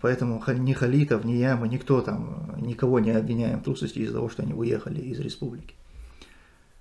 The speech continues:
А ситуация с Чимаевым, вот это последние события в Берлине, это вообще никак не связано с тем, что он уехал. Там, там была какая-то словесная перепалка между ним и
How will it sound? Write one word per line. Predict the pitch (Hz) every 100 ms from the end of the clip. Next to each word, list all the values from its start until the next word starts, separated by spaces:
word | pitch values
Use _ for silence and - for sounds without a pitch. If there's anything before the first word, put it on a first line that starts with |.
| _ - -
А | - 110
ситуация | 143 165 175 160 123
с | - 127 120 120 113 113
Чимаевым, | - 123 175 202 131
вот | 110
это | 107
последние | 107 110 123 117 110 110 - -
события | 101 110 147 - 117 110 127
в |
Берлине, | 107 107 120 147 117
это | - 113
вообще | 127 147
никак | 131 131 -
не | 110
связано | 117 113 107 - -
с |
тем, | - 107
что | - 113
он | -
уехал. | 117 113 110 - - - - - -
Там, | - 113 107 135 107 143
там | 127 120
была | 127 123
какая-то | 113 117 110 107
словесная | 117 120 120 113 107
перепалка | 123 123 127 131 139 117 -
между | - 110 107 117 92
ним | 113 123 -
и | 107 117